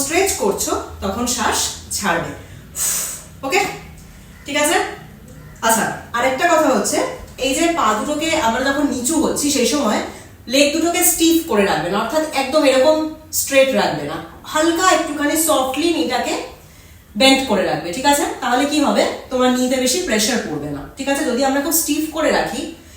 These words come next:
এবং এরমভাবে নিচু হই, তখন কি হয়, যাদের ফ্লেক্সিবিলিটি খুব কম হয় এবং মাসল খুব বেশি ইনঅ্যাক্টিভ হয়, শরীর যাদের খুব বেশি নড়াচড়া করে না, তাদের ক্ষেত্রে কি হয়, খুব তাড়াতাড়ি টান লেগে যাওয়ার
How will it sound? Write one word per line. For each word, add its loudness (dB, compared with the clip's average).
এবং 2
এরমভাবে 4
নিচু 2
হই, 0
তখন 2
কি 2
হয়, -2
যাদের 6
ফ্লেক্সিবিলিটি 2
খুব 2
কম 2
হয় -2
এবং -2
মাসল 2
খুব -2
বেশি 2
ইনঅ্যাক্টিভ -2
হয়, 0
শরীর 2
যাদের 2
খুব -4
বেশি -2
নড়াচড়া 2
করে 2
না, -2
তাদের -4
ক্ষেত্রে -4
কি -6
হয়, -4
খুব -6
তাড়াতাড়ি 0
টান 6
লেগে 6
যাওয়ার 2